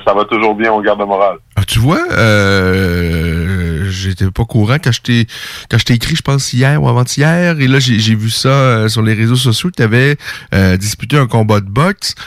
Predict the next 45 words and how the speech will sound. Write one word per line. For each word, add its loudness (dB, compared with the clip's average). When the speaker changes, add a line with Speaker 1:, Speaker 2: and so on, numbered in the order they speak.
Speaker 2:
Est-ce -6
que -2
c'est -2
un 2
combat 0
qui 0
était -2
déjà 0
prévu -2
depuis -2
un 2
bout -2
de -6
temps ? -4
Speaker 1:
Non, 2
aucunement. -2
Ça, -8
ça 2
a 2
été -4
vraiment 2
à 2
la -2
dernière 2
minute. -4
Euh, -4
on 0
a 0
accepté -4
là 2
d'a-, 2
d'aller -4
au -8
pied -6
levé 0
et -8
tout -16
simplement -2
d'a-, -2
d'aller -2
se -20
battre -4
à -4
New -18
York. -2